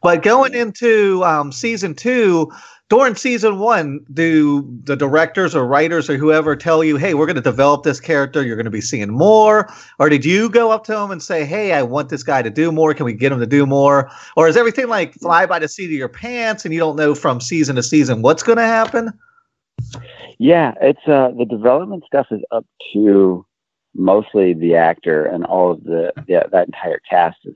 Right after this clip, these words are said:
Speaker 2: rad. And they can
Speaker 1: Really?
Speaker 2: do, yeah, they can do no wrong. I mean, James Griffith was the, was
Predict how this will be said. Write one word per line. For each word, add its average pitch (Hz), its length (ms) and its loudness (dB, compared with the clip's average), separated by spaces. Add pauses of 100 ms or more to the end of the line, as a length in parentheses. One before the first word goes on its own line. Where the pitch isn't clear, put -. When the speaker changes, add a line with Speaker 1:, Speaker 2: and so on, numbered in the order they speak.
(220)
Speaker 2:
rad. 80 580 -4 (220)
And 87 160 -2
they 87 40 4
can 120 80 4
Speaker 1:
Really? 117 460 0 (240)
Speaker 2:
do, 90 320 -2 (240)
yeah, 92 320 2
they 92 140 0
can 98 140 -4
do 98 100 0
no 95 160 2
wrong. 98 220 2 (280)
I 123 60 -2
mean, 147 180 -2
James 160 300 4
Griffith 151 340 0
was 107 200 -4
the, 104 260 -2
was 104 240 0